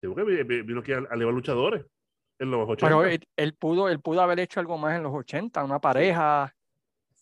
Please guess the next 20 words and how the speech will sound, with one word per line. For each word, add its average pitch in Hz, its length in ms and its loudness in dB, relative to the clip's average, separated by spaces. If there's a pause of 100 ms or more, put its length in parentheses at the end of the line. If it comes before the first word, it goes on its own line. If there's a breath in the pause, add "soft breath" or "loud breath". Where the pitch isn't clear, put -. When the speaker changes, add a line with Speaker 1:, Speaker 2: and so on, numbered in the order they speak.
(500)
Speaker 1:
Sí, 117 220 0
fíjate, 160 400 2
yo, 131 1400 -2 (140)
aunque 107 220 -8
no 113 140 0
lo 165 140 0
crea, 113 400 -4 (1700)
porque 107 280 -2
como 104 140 -4
lo 101 80 -2
vendían 101 300 -4
en 120 60 -4
aquel 151 180 -6
tiempo, 151 480 -2
yo 139 80 -2
esperaba 123 440 -4
que 123 520 -4 (1300)
al 98 160 -6
Mandio 104 300 -6
Salgado 147 540 -2